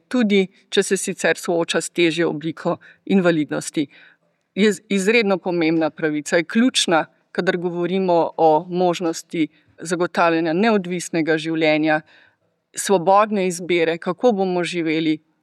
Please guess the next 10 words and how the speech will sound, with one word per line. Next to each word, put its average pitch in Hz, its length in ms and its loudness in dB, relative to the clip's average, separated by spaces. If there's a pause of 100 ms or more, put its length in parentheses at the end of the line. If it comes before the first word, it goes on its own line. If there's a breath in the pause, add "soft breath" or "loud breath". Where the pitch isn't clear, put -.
kako 208 320 0
bomo 190 280 4
aktivni, 190 520 0
kako 190 320 -2
se - 140 -6
bomo 175 280 0
tudi 175 240 -4
vključevali 160 680 0
v 160 80 -2
družbo. 156 440 -4